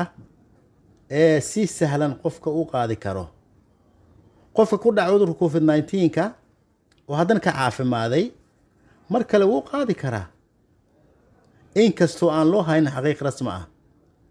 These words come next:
Balse mid aan ogaano, taasoo ah haddii uu cudurka kugu soo laabanayo,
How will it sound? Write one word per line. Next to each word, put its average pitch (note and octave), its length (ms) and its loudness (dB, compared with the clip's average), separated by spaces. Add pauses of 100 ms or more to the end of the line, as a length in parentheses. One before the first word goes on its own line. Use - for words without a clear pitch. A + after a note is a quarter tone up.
(460)
Balse C3 500 2 (260)
mid G3+ 180 -4
aan F#3 180 0
ogaano, D#3 500 2 (1120)
taasoo D3+ 400 2
ah C#3 140 0 (580)
haddii F3 440 -2 (420)
uu F#3+ 420 4 (180)
cudurka F#3 480 0
kugu F#3 320 -2
soo D3+ 260 -2
laabanayo, C#3 840 2